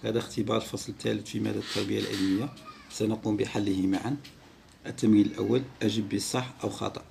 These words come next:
معنى صحيح أو خطأ. عند اختلال التوازن تكون الكتلة الأثقل في الأعلى.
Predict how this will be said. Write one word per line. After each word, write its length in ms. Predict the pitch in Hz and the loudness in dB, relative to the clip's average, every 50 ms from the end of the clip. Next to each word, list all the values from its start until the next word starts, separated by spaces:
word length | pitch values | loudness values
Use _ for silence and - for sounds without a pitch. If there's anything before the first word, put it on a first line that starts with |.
| - - - - - - - - - - - - - - - - - | -20 -20 -20 -20 -20 -20 -20 -20 -20 -20 -20 -20 -20 -20 -20 -18 -8
معنى 160 | - 92 95 95 | -4 -2 -2 -2
صحيح 400 | - - 101 98 120 120 123 - | -2 -4 -4 -2 -2 -2 -2 -2
أو 80 | 107 | -4
خطأ. 360 | 101 - 107 - - - - - - - - - - - - - - - - - - - - - - - - - - - - - - - - | -4 -4 -6 -6 -6 -8 -12 -14 -20 -20 -20 -20 -20 -20 -20 -20 -20 -20 -20 -20 -20 -20 -20 -20 -20 -20 -20 -20 -20 -20 -20 -20 -10 -2 4
عند 200 | 123 127 120 135 | 6 6 8 6
اختلال 500 | 123 127 - - 127 113 120 127 127 123 | 6 2 2 2 2 6 6 6 6 6
التوازن 840 | 123 120 - - 113 113 113 120 113 107 110 107 107 127 156 175 - - - | 4 4 2 2 4 4 6 6 4 4 4 4 4 4 2 2 0 -2 -2
تكون 340 | - 113 - - 120 117 117 | 0 0 4 4 6 6 6
الكتلة 420 | 110 - - - - - 120 107 - | 4 4 0 -2 0 2 0 0 0
الأثقل 500 | 123 123 - - - - - - 113 127 | -2 -6 -6 -8 -10 -4 0 0 2 2
في 120 | 123 - 117 | 2 0 -2
الأعلى. 400 | - - 113 95 90 92 92 | -2 0 2 2 2 2 0